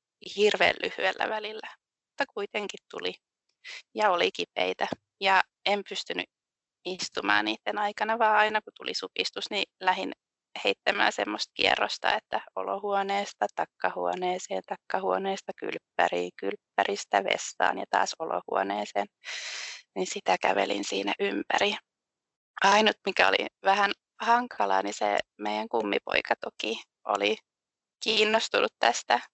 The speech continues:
asiasta ja hän välillä seurasi muuta tämän kierroksen ajan. Ja, tai sitten, jos ei seurannut, niin saattoi yhtäkkiä tulla vaikka sinne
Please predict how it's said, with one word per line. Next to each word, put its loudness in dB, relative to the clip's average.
asiasta 0
ja 6
hän 2
välillä 2
seurasi 2
muuta -4
tämän 0
kierroksen 2
ajan. 2
Ja, 4
tai 4
sitten, 0
jos -2
ei 2
seurannut, 4
niin -4
saattoi -2
yhtäkkiä -4
tulla -4
vaikka -2
sinne -6